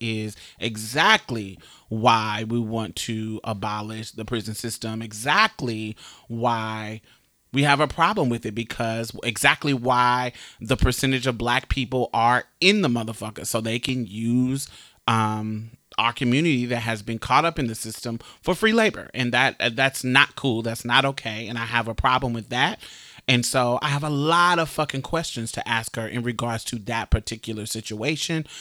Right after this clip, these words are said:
And, um, you know, I think that's problematic. Now, like, she had this legislation where the, the, where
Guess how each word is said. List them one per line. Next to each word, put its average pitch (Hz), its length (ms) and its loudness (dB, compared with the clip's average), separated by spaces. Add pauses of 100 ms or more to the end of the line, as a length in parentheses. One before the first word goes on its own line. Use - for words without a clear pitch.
(280)
And, 117 480 2
um, 107 600 -6 (880)
you 220 140 4
know, 214 100 8
I 165 140 4
think 170 180 -6
that's 156 120 -2
problematic. 160 580 2 (500)
Now, 247 460 8 (1080)
like, 151 220 6
she 202 480 2 (140)
had 160 280 4
this 160 160 0
legislation 143 680 2
where 127 160 2
the, 117 100 0 (200)
the, 110 200 -4
where 120 420 4